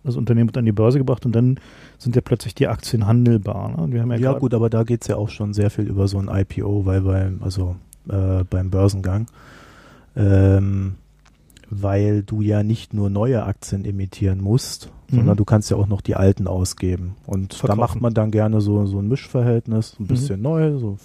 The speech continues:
Speaker 2: sehr viel alt. <laughs> Und, äh, dann steigen, äh,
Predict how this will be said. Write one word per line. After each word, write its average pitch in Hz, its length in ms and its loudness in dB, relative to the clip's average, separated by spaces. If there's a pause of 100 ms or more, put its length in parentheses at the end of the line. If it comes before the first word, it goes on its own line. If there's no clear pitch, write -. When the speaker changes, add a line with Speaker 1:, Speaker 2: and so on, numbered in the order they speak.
(100)
Speaker 2:
sehr 104 220 -2
viel 101 160 -2
alt. 127 400 0 (360)
<laughs> - 260 2
Und, - 340 0 (400)
äh, 104 200 4
dann 101 200 2
steigen, 98 1200 0
äh, 98 60 -4